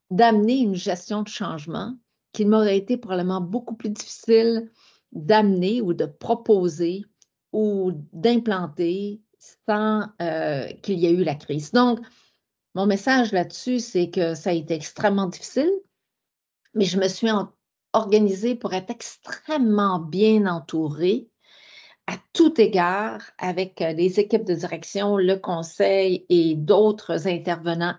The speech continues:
externes. Et puis, euh, par la suite, on s'est vraiment donné une vision, euh, du futur parce que pendant qu'on gérait la crise, j'avais mis en place des équipes de réflexion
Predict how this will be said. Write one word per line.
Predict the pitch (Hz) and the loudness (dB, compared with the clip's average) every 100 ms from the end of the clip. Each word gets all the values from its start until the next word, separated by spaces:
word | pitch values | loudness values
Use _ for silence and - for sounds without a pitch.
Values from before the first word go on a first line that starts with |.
| - | -6
externes. | 156 - - 180 175 208 254 262 254 _ _ _ _ - - _ _ - | -6 -8 -8 -2 0 0 0 0 -4 _ _ _ _ -20 -20 _ _ 4
Et | 277 - | 6 4
puis, | - 240 254 277 262 196 | -2 2 6 6 8 6
euh, | 180 180 | 6 2
par | 180 - 208 196 | 0 2 2 2
la | 185 | -2
suite, | - 233 233 | -4 -6 -6
on | 175 | -8
s'est | 165 180 | -8 -8
vraiment | 160 170 185 185 190 208 | -8 -4 -4 -2 -2 -4
donné | 175 170 170 202 | -2 -4 -2 -2
une | 180 151 | -2 -4
vision, | 160 180 165 190 180 190 202 208 _ - _ _ - | -6 -6 -2 -2 0 0 -2 -6 _ -20 _ _ -4
euh, | 160 156 | 0 -2
du | 151 | -4
futur | - - 190 - 226 143 - | -12 -6 -6 2 4 4 2
parce | 180 - | -2 0
que | |
pendant | 208 - 269 285 254 285 453 | -2 -2 -4 -2 0 0 0
qu'on | 247 180 | -4 -4
gérait | 170 175 214 | -4 -4 -4
la | 170 | -4
crise, | 151 - 185 220 254 - - _ _ _ _ _ - | -6 -6 -4 -4 -8 -10 -20 _ _ _ _ _ 0
j'avais | 208 202 | 4 6
mis | 208 285 | 6 4
en | 254 185 | 4 2
place | - 208 233 285 - - | 0 0 0 -2 -8 -14
des | - 180 175 | -4 -2 0
équipes | 240 247 269 | -2 -2 -2
de | - | 0
réflexion | 185 185 180 170 - 180 220 | -2 -2 -8 -10 -4 -4 -4